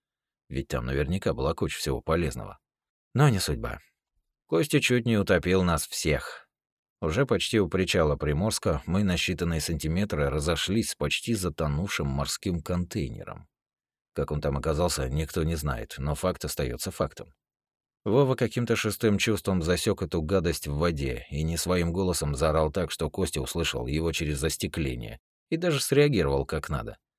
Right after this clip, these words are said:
Кораблик наш прошел практически в притирку с контейнером, который я, к слову, смог разглядеть только тогда,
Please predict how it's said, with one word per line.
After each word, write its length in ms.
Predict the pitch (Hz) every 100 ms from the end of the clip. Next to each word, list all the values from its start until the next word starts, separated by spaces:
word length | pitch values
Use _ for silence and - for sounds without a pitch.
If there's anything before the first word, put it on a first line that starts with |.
| _ _ _ _
Кораблик 440 | 98 92 113 110 107
наш 200 | 107 -
прошел 400 | 92 - 110 -
практически 720 | 87 82 - 110 82 - 90
в 80 | -
притирку 520 | 80 73 110 95 85
с 80 | -
контейнером, 840 | 92 76 73 95 73 65 62 62
который 360 | 71 - 71 65
я, 120 | 67
к 80 | -
слову, 280 | 85 80
смог 280 | 67 71 71
разглядеть 540 | - 64 76 71 80 78
только 280 | 80 71 117
тогда, 380 | 104 104 110